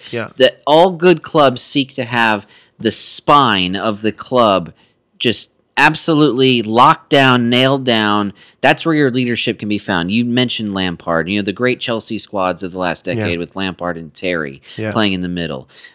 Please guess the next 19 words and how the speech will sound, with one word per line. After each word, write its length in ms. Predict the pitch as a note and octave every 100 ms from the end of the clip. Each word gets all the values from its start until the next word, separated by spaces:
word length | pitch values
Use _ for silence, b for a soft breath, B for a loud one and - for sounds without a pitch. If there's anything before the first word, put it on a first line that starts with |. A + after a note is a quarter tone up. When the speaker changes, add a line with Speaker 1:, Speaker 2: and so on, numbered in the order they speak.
| B
Speaker 2:
Um, 480 | F#2+ F#2+ F2 E2 - _ _ _
you 120 | A2
know, 200 | G#2 A2+
you 180 | A#2 A#2
mentioned 360 | B2+ B2+ C3+ C3
Kompany 400 | B2 G2 E2 D2+
for 160 | G2
City, 480 | - - G#2 D2+ B1 b b b
and 100 | G2
obviously 760 | G2 G2+ G2+ F#2 - G#2 G2 F2+ b b
you, 140 | G2+ G2+
you 340 | F2+ G2 F2+ _ G#2 G#2
run 260 | G#2 G#2+
that 160 | G#2+ G#2
all 140 | G#2
the 80 | G#2
way 140 | G#2 G2+
through 420 | - A#2 G#2 F2+
with, 300 | F2 E2+